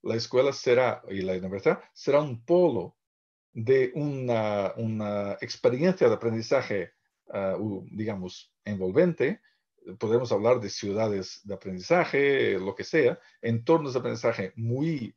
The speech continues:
amplios, de donde, eh, la institución educativa es el polo agregador y certificador, pero no va a ofertar todo. La experiencia de aprendizaje no es sola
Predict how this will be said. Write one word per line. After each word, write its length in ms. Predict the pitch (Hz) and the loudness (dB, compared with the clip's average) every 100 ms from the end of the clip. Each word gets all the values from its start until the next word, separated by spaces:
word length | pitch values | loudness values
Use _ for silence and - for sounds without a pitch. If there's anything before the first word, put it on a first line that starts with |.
| - | -8
amplios, 540 | 113 123 107 117 - _ _ _ | -6 -6 -6 -6 -8 _ _ _
de 220 | 120 123 170 | 2 4 4
donde, 380 | 202 160 131 - | 0 0 -2 0
eh, 360 | 117 113 110 104 | 2 4 4 2
la 100 | 110 | 0
institución 440 | 113 - 117 127 117 | -2 -6 -6 -4 -2
educativa 520 | 113 117 135 110 - _ | 0 -2 -2 -6 -6 _
es 180 | - 117 | -2 2
el 200 | 117 117 | 2 2
polo 280 | 180 175 120 | 4 6 6
agregador 600 | 104 101 107 135 151 - | 4 2 2 4 2 0
y 80 | 110 | -8
certificador, 800 | - 101 95 101 - 143 - - _ _ _ - | -4 -6 -6 -8 0 2 2 0 _ _ _ 0
pero 280 | 139 160 165 | 2 2 0
no 280 | 135 131 139 | 0 2 6
va 220 | 139 127 | 6 6
a 120 | - - - - | 2 -8 -18 -6
ofertar 420 | - 117 113 - | -2 2 2 0
todo. 300 | 107 87 - _ _ _ _ | -4 -6 -8 _ _ _ _
La 160 | 104 117 | 2 2
experiencia 560 | - - 117 147 - | 2 -2 0 0 0
de 60 | 117 | 0
aprendizaje 540 | 107 - 123 110 - _ _ | 0 0 0 0 -8 _ _
no 300 | 131 127 131 | -2 2 4
es 340 | 120 117 - _ | 4 2 -12 _
sola 680 | - - 151 139 117 - | -12 2 4 6 2 0